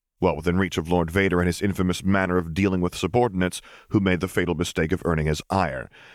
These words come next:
and no amount of rationalizing that his son would likely be one of the safest people aboard was going to soothe his anxious mind. Force, this is why he hoped the lad would take the comp force instead of the far riskier jobs he feared Zev would be drawn to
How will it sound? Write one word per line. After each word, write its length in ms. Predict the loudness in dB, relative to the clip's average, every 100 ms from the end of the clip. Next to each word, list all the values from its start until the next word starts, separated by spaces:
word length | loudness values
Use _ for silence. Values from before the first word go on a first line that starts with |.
| -20 -8
and 160 | -2 2
no 120 | 4
amount 240 | 4 2 0
of 120 | 0
rationalizing 720 | 0 0 -2 0 2 0 0
that 100 | 0
his 140 | 0
son 280 | -2 0 0
would 140 | 0 0
likely 320 | -2 0 0
be 100 | 2
one 140 | 0
of 80 | 0
the 100 | -2
safest 460 | -2 -2 -2 -6 -4
people 300 | -2 0 0
aboard 440 | 2 2 2 0
was 140 | -2
going 220 | 0 0 0
to 80 |
soothe 340 | -6 0 0 0
his 160 | -2
anxious 320 | -2 -4 -6 -2
mind. 460 | -2 -2 -10 -20 -20 -20 -20 -20 -20 -20 -6
Force, 360 | -2 -2 -4 -4
this 240 | -2 -2
is 100 | 0
why 160 | -2 0
he 80 |
hoped 200 | 0 0
the 100 | -2
lad 360 | -4 -6 -12 -14 _ -6
would 160 | -6 -4
take 160 | -8
the 60 | -8
comp 360 | -4 -4 -4 -4
force 320 | -4 -4 -6
instead 300 | -8 -4 -4
of 60 |
the 80 | -4
far 340 | -2 2 2 2
riskier 400 | -2 -2 -2 0
jobs 380 | -2 -2 -6
he 80 | -6
feared 400 | -4 0 0 0
Zev 260 | 0 0 0
would 80 | -4
be 100 | -4
drawn 360 | 0 2 0
to 200 | 2 0